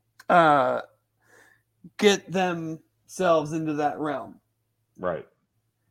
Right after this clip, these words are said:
Speaker 1: Do I
Speaker 2: For
Speaker 1: think the
Speaker 2: sure.
Speaker 1: Big Ten regrets adding Rutgers? No, because at the time,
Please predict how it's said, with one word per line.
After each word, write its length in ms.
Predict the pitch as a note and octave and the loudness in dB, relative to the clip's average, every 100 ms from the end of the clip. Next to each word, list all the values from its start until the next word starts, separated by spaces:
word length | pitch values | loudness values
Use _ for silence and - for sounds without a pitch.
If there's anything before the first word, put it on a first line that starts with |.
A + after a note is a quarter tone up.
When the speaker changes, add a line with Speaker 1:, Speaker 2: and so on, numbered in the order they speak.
| _ _ _ _ _ _ _ _ _ _ _ _ _ _ _ _ | _ _ _ _ _ _ _ _ _ _ _ _ _ _ _ _
Speaker 1:
Do 160 | E3+ F3 | -4 2
I 80 | E3+ | 2
Speaker 2:
For 120 | - | 2
Speaker 1:
think 140 | F#3+ | -4
the 80 | C#3+ | -2
Speaker 2:
sure. 80 | D#3 | -4
Speaker 1:
Big 200 | E3+ D#3+ | -2 -4
Ten 220 | G#3+ F#3 | -2 0
regrets 380 | E3 D3 D#3+ D#3 | -2 2 0 2
adding 220 | E3 D#3 | 2 2
Rutgers? 420 | D3 D3 - C3 | 2 -4 -6 -10
No, 500 | D3+ D3+ C#3 A#2 A2+ _ - | -6 -4 -2 -4 -10 _ -10
because 180 | F#3 | -6
at 120 | E3 - | -6 -8
the 80 | |
time, 640 | - - C4+ G#3+ E3 C#3+ | -10 0 2 4 0 -4